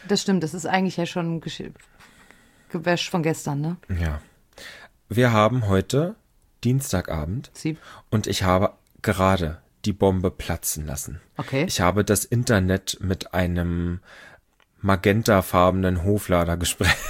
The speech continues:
Speaker 2: <laughs> gesprengt.
Speaker 1: Ich hab's noch gesehen, bevor wir angefangen haben.
Speaker 2: Ich hab sie extra gefragt. Also ich habe mir zu meinem Geburtstag einen Hoflader geschenkt. Mein Geburtstag war Ende Oktober.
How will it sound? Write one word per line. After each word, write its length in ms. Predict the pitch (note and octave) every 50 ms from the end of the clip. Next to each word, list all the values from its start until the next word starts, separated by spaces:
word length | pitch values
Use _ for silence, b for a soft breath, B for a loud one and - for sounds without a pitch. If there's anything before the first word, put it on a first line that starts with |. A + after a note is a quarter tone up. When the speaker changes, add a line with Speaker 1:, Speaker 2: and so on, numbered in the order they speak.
| - -
Speaker 2:
<laughs> 340 | - - - - - - -
gesprengt. 640 | - C#3 - - - - - A#2 - - - C#3 - _ - C#4
Speaker 1:
Ich 160 | - - -
hab's 180 | G#3+ G#3+ -
noch 160 | A#3+ A#3+ A3 -
gesehen, 320 | G#3+ F#3+ F3 G#3 G#3 G#3+
bevor 260 | G#3+ G3 - G3 F#3+
wir 100 | F3 E3+
angefangen 520 | C#3 E3+ G3 F#3+ - - G3 F3 F3 F#3 F#3
haben. 260 | F3+ F3 F#3 F#3+ G3 - B B B B B B B B B B B B B B B B B A#2 A2+ B B
Speaker 2:
Ich 100 | - -
hab 100 | B2+ A2+
sie 100 | A#2+ A#2
extra 280 | A2 G2 - - - G#2
gefragt. 500 | G2 G2 - - - F2+ F2+ F2+ - B B B B C3 C3+ B -
Also 160 | A#2 A#2 B2+
ich 100 | B2 -
habe 200 | A#2+ A#2+ C3 C#3+
mir 160 | D3 D3+ C#3+
zu 140 | - - D3
meinem 260 | C#3+ C#3 C3+ C3+ B2+
Geburtstag 960 | B2+ G#2+ - - A#2+ D3+ D#3+ - - - - - E2 D#2 D2 D2 - - - _ _ _ _ _ _ _ _ _ _ _
einen 360 | - B2 B2+ C3 C3+ C3 A#2+
Hoflader 640 | G2+ G2+ G2+ - - - E2 D#2+ D#2 D2+ D2 D2+ D#2+ _ _ _ _ _ _ _ _
geschenkt. 520 | - F#2+ - - F2 D#2 D2 - - - _ _ _ _ _ b b b b b b b b b b b b b b b b b _ _ _ _
Mein 160 | G#2+ A2 G#2
Geburtstag 460 | G#2 G2 G#2 A2 A2+ - - C3 -
war 80 | - -
Ende 220 | - G#2+ G#2+ G#2 -
Oktober. 560 | - - - - - F#2 F2 F2 C#2+ A#1+